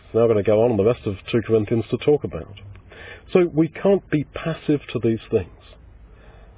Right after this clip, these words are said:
We are counted as if we are the Lord Jesus, as, as, as if we are the minister of the new covenant. We are sufficient. We have huge affirmation from God himself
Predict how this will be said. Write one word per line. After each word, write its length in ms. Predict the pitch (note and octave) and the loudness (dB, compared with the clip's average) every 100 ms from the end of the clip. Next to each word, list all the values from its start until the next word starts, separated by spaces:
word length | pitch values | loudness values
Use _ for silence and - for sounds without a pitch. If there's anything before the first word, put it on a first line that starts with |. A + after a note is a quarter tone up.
| - - | -18 -2
We 220 | C3 F#3 | 2 4
are 160 | E3 C#3+ | 2 0
counted 680 | - D#3 F#3 F#3+ A#2 F2+ - - - - _ _ - - - - | -2 0 0 0 -2 -4 -8 -20 -20 -20 _ _ -20 -20 -14 -2
as 180 | A#2+ G#2 | 0 2
if 120 | C3 - | -2 2
we 140 | F3+ B2+ | 2 2
are 220 | F#2+ E2+ | 0 -2
the 100 | G2+ | -4
Lord 260 | G2 F2+ - | -4 -4 -6
Jesus, 340 | F2 E2 G2 - | -10 -8 -6 -4
as, 100 | G#2+ | -2
as, 200 | A#2+ G#2 - | -2 -4 -8
as 100 | G#2+ B2+ | -2 -2
if 140 | G#2+ | 0
we 200 | A2 D#3+ | 2 4
are 160 | F#3+ F3 | 4 2
the 100 | B2+ | 4
minister 400 | D3 - - G2+ | 2 0 -2 -2
of 140 | G2 | 0
the 80 | A2 | 0
new 140 | A#2 | 0
covenant. 500 | - A#2 G2+ - - - - _ - - - - | 0 0 -2 -10 -16 -20 -20 _ -20 -20 -20 -4
We 160 | B2 C3 | 2 4
are 160 | B2+ B2+ - | 2 0 -4
sufficient. 480 | C3 - G3+ - - - - - - - - - - _ | -4 -2 -2 -4 -10 -16 -20 -20 -20 -20 -20 -20 -20 _
We 280 | B2+ C#3+ B2 - | 0 0 0 0
have 240 | E3+ D#3+ - - - - - - | 2 0 -4 -20 -20 -16 -14 -4
huge 400 | F3+ G#3+ G3 - - - - - - | 0 0 -2 -4 -12 -20 -20 -12 -8
affirmation 600 | C3+ C3+ C3 F3+ - - - - - - | -4 0 0 -2 -6 -10 -18 -20 -8 0
from 220 | C3+ A#2+ - | 0 2 2
God 260 | D3 F#3+ | 2 2
himself 540 | - G#3 - G3 F3 | 0 0 0 -2 -2